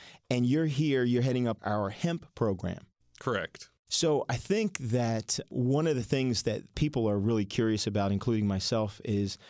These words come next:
Speaker 1: when people speak of hemp, there seems to be a lot of confusion sometimes that goes with that. So maybe you can help clarify things such as when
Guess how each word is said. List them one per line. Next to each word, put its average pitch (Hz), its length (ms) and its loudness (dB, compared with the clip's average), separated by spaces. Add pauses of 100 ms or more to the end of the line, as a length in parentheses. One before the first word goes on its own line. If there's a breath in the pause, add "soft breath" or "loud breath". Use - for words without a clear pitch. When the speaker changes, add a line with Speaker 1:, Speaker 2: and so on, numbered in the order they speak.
(300 loud breath)
Speaker 1:
when 131 300 -2
people 175 280 0
speak 135 360 -2
of 104 120 0
hemp, 110 460 -4 (720 soft breath)
there 135 100 2
seems 202 380 0
to - 60 -6
be 220 60 0
a 202 60 2
lot 185 140 0
of 160 100 -6
confusion 131 580 0
sometimes 98 560 -2 (120)
that 101 140 0
goes 101 280 0
with 98 140 -4
that. 90 220 -2
So - 120 -2
maybe 143 300 0
you 160 120 0
can 123 140 -2
help 120 240 0
clarify 123 640 0
things 101 560 -2 (380 loud breath)
such 123 340 -2
as 104 480 0 (460 loud breath)
when 110 260 0